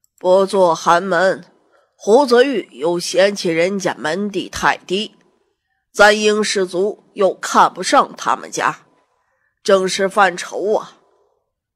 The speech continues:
他家丫头，他却没怎么说过。如今你一说，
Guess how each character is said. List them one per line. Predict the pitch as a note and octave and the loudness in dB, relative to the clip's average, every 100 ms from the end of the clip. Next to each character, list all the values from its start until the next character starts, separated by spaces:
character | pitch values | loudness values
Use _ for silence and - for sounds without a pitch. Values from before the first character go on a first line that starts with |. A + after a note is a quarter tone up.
| _ | _
他 | F3+ F#3+ | 2 4
家 | G3 G3 | 6 4
丫 | G3+ G#3+ G#3 | 6 6 6
头， | F#3 - - _ _ _ - | 0 -6 -20 _ _ _ 2
他 | C4+ C4 | 4 4
却 | A#3 | 2
没 | E3 F3 A3 | -2 -2 -4
怎 | - | -8
么 | G#2+ E3+ | -10 -4
说 | - B3 A3+ | 4 4 4
过。 | - - _ _ _ _ _ _ _ _ _ | -2 -20 _ _ _ _ _ _ _ _ _
如 | G3 A#3 C4+ | 0 2 2
今 | C4+ C4+ G3+ | 0 -2 -2
你 | F#3+ | -2
一 | G#3 | -2
说， | F#3 B3+ C4+ - | -2 0 0 -2